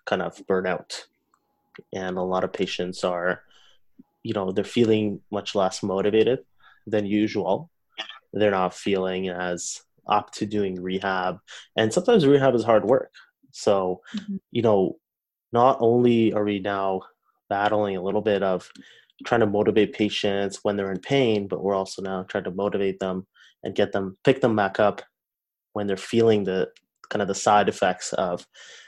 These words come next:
Speaker 1: of everything that's been going on around them, from home, from school, from, you know, the media, just things getting drilled into their news feed about this happened,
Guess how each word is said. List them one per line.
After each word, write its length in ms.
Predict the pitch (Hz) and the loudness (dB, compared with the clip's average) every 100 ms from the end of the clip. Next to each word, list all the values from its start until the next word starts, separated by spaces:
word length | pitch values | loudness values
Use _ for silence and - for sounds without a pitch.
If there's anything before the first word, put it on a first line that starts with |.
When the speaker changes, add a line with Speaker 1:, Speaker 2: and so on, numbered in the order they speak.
| _ _ - | _ _ -2
Speaker 1:
of 100 | 110 | 0
everything 400 | 98 101 110 95 | 2 0 0 -2
that's 140 | 95 | -4
been 160 | - 92 | -4 -4
going 220 | 101 101 | -2 -2
on 140 | 92 90 | -2 -2
around 360 | 92 101 104 | 0 2 4
them, 260 | 101 92 92 _ - | 2 0 -6 _ -12
from 200 | - 90 | -8 -6
home, 520 | - 110 104 101 98 - - - - | 2 4 4 0 -4 -10 -20 -20 -12
from 200 | 104 98 | -10 -6
school, 800 | - - 117 104 98 92 95 - | -6 0 2 4 2 0 -2 -8
from, 560 | - 104 98 92 90 98 _ _ - | -8 -4 -2 -4 -6 -12 _ _ -8
you 80 | 98 | -6
know, 340 | 92 90 - _ 107 101 113 113 | -4 -4 -8 _ -14 -14 -20 -10
the 140 | 104 | -6
media, 600 | 104 120 113 104 92 90 _ - - - | 0 2 4 2 2 -2 _ -20 -10 -4
just 280 | 110 - | -4 -2
things 580 | - 110 107 98 - - _ - 117 | 2 2 2 -6 -8 -12 _ -16 -4
getting 280 | 120 107 104 | 2 2 0
drilled 420 | - 110 107 101 | 2 4 6 4
into 260 | 107 104 107 | 2 4 2
their 200 | 104 98 - - | 2 -2 -8 -10
news 340 | 117 117 113 | -2 -2 -2
feed 240 | - 101 95 | -4 -4 -4
about 320 | 90 90 - - - _ - | -2 -4 -4 -14 -20 _ -8
this 140 | 113 | -4
happened, 440 | 107 98 - 95 | 0 0 0 -4